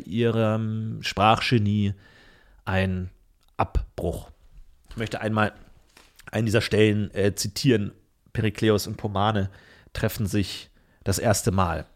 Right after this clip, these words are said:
Perikleos spricht: „Du bist meine Liebe, Pomane, Haut weiß wie Sahne. Ich brat dir viele Fasane,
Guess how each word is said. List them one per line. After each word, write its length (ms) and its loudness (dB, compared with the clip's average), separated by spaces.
Perikleos 520 4
spricht: 440 -6
„Du 80 0
bist 280 2
meine 200 6
Liebe, 440 4
Pomane, 640 4
Haut 380 4
weiß 380 4
wie 80 2
Sahne. 500 2
Ich 220 -4
brat 320 6
dir 100 4
viele 340 2
Fasane, 760 4